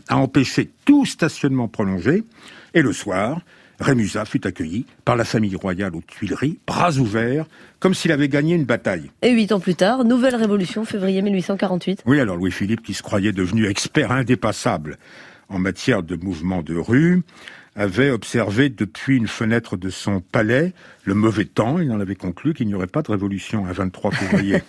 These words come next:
Speaker 2: <laughs>
Speaker 1: Eh ben, Paris perdu. Une loi de la Nouvelle République qui s'établit édicte, dès le trois mars suivant, un texte. Euh, il va apporter son lot supplémentaire de héros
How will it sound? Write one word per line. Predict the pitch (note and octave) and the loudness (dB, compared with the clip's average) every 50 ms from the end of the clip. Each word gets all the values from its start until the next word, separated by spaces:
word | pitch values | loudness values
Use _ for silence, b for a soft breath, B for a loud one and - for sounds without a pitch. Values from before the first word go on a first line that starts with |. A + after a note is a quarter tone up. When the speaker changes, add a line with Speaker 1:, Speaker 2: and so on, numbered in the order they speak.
| - | -14
Speaker 2:
<laughs> | _ - - - | _ -20 -14 -12
Speaker 1:
Eh | F#2+ | -8
ben, | F2 A2 | -6 -6
Paris | F2 - - F#2 G2+ A2+ | -6 -6 -6 -4 -2 -4
perdu. | A2 - G#2 F#2 F2+ D#2+ E2+ F#2+ - _ B B B B B B B B B B B | -2 -2 -6 -6 -6 -6 -8 -8 -10 _ B B B B B B B B B B B
Une | - G3 G3 G#3+ G#3 G3 F#3 | 4 6 8 8 8 6 6
loi | F3 E3 D#3+ F3 E3 D#3 | 6 6 4 4 4 2
de | C3 A#2+ | 2 2
la | A#2 A#2 | 2 4
Nouvelle | A#2 B2 B2+ A#2+ A#2+ C3+ B2+ | 4 4 4 6 4 4 2
République | A#2 A#2+ A#2 - - A#2 G2 F#2+ A2 B2+ B2 G#2 - - - - F2+ D#2+ B B B B B B B B | 2 2 0 0 0 -2 0 2 4 4 4 2 0 -8 -10 -10 -10 -10 B B B B B B B B
qui | - - D3 C#3 A#2+ | -4 -2 0 0 0
s'établit | - - C3+ G2+ - - G#2+ F#2+ F2+ A2 D#3 F#3+ G#3 F#3 | 2 2 0 2 2 0 0 0 2 2 4 4 4 4
édicte, | F3 C#3+ C3 C3+ A3 C#4 C4+ - - - - - - - - - | 2 2 0 2 4 4 2 2 -4 -2 -2 -2 -2 -2 -12 -12
dès | A2 A2+ A#2+ G#3 | -6 0 2 2
le | A#3+ F3+ | 2 2
trois | - - - D3 D3 | -2 0 0 2 2
mars | C#3+ D#3+ D#3 - - - B2 | 2 2 0 -2 -4 -6 -8
suivant, | A2+ - - A#2+ G#2 A2+ D3 F3+ A#3 C4 - B B B B B B B B B B B B B B | -6 -2 -2 0 2 4 2 2 2 0 -4 B B B B B B B B B B B B B B
un | - C#3+ C3 | 0 0 2
texte. | - - E3 F#3+ A#3 A3+ - - - - - B3 A3 _ _ _ _ _ _ _ - | 2 2 2 2 2 -2 -6 -6 -4 -2 -2 -2 -2 _ _ _ _ _ _ _ -6
Euh, | - C3+ C3 B2 A#2+ | -2 -2 -2 -2 -4
il | A#2+ B2 B2+ C#3 C#3 C3 | -6 -6 -4 -4 -2 0
va | C3 C3+ C3 | 0 0 0
apporter | B2+ - - C3+ - - G3 | -2 -2 -4 -6 -2 0 0
son | G3+ - - E3 D3 | 0 0 0 -2 0
lot | D3+ F3 G#3+ | 2 2 2
supplémentaire | G3+ - - G3 D#3 - - F#3 E3+ D#3 D#3+ - - A3 A3 F3 | 2 2 0 0 0 2 2 0 2 0 -2 2 2 2 2 4
de | E3+ F3+ | 4 6
héros | G3 G#3 G3 - F3+ F#3 F3+ | 6 4 4 2 0 -2 -2